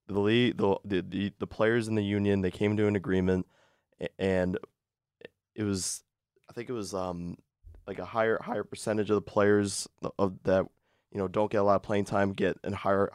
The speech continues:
higher salary, but they still kept the non-guaranteed contracts. So it's interesting to see,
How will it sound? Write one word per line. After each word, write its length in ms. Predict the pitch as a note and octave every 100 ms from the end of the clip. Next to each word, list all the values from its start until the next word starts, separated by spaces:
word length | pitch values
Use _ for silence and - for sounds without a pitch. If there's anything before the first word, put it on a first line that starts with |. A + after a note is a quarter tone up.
| -
higher 240 | G2+ G2+ G2
salary, 520 | - G2 F#2+ G2+ G2+ - -
but 80 | G#2+
they 100 | G2+
still 260 | - B2+
kept 460 | B2+ B2 A2+ - -
the 100 | G#2+
non-guaranteed 760 | G2 G2 G#2 G#2+ G2+ G2+ - A2
contracts. 680 | - G#2 B2+ - D#3+ - - _ _ _ _
So 440 | - F#2+ F2+ F2+ - _ _ -
it's 140 | -
interesting 480 | A2 A#2+ G#2+ - A2
to 60 |
see, 60 | G#2